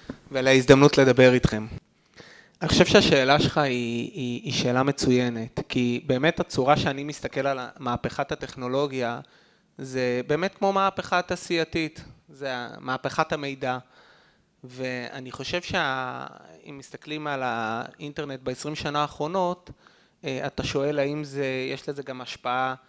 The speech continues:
על, אה, על התחום של, אה, פוליטיקה או, או מדינאות, ואני חושב שה-, למעשה העולם הזה נוגע בהכל. זאת אומרת, קחו שנייה עשרים שנה אחורה, תדמיינו אותנו כשהאינטרנט עוד היה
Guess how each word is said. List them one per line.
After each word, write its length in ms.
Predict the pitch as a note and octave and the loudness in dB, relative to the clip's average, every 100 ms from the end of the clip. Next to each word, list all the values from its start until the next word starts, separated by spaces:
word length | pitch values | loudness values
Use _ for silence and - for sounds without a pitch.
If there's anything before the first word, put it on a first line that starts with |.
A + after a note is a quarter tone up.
| _ _ _ | _ _ _
על, 320 | C3+ A#2+ A#2+ | -16 -14 -14
אה, 840 | A#2+ A#2+ A#2 A#2 A2+ A2+ A2 G#2 - | -14 -14 -12 -10 -6 -6 -6 -8 -8
על 100 | C3 | -8
התחום 560 | C3 - C3+ C3 C3 B2+ | -8 -10 -8 -8 -8 -10
של, 380 | - B2 B2+ B2+ | -4 -4 -4 -6
אה, 220 | B2 A#2 A#2 | -4 -6 -8
פוליטיקה 640 | C3 C#3 D#3+ E3 - C3 | -10 -8 -6 -8 -6 -4
או, 520 | B2 A#2+ A#2+ A#2+ A#2 - _ _ _ - | -2 -2 -2 -4 -6 -10 _ _ _ -18
או 80 | B2+ | -14
מדינאות, 1000 | B2+ B2+ C3 B2+ C3+ F3 D#3 D3 - - - _ _ _ _ _ | -14 -6 -2 0 10 12 10 6 -6 -12 -18 _ _ _ _ _
ואני 260 | C3 B2+ C3+ | -12 -12 -10
חושב 400 | - C3 E3+ E3+ | -10 -6 -2 -2
שה-, 640 | - E3+ D3 B2+ B2+ B2+ B2+ | -2 -2 0 -2 -4 -6 -6
למעשה 400 | C3+ B2 - E3 | -6 -6 0 0
העולם 380 | D3 C3+ D3+ D#3 | 0 0 -2 -2
הזה 160 | C#3+ | -6
נוגע 320 | B2+ B2 C3 | -8 -6 -6
בהכל. 500 | B2 A#2+ - - B2+ G#2+ - _ _ _ - _ _ _ _ | -4 -8 -6 0 0 -2 -16 _ _ _ -20 _ _ _ _
זאת 80 | - | -12
אומרת, 360 | C3 - - - _ | -10 -10 -14 -16 _
קחו 240 | - F#3 F#3 | -2 0 0
שנייה 260 | F#3+ E3 | -2 -4
עשרים 260 | D3 - D3+ | -4 -6 -10
שנה 260 | D3+ C3+ | -8 -6
אחורה, 360 | B2 - C#3+ F3 A3+ _ - C#3 | -4 0 2 0 -2 _ -16 -8
תדמיינו 440 | C3+ C3+ C3+ D3+ | -6 -4 -6 -4
אותנו 480 | D3+ C#3 C3 C3+ C3+ | -4 -6 -6 -8 -14
כשהאינטרנט 1000 | - C3 B2+ C3 E3+ C#3 D3 C#3+ C#3 C3+ | -12 -12 -12 -16 -18 -12 -10 -8 -6 -4
עוד 120 | C3+ B2+ | -4 0
היה 160 | B2+ | 0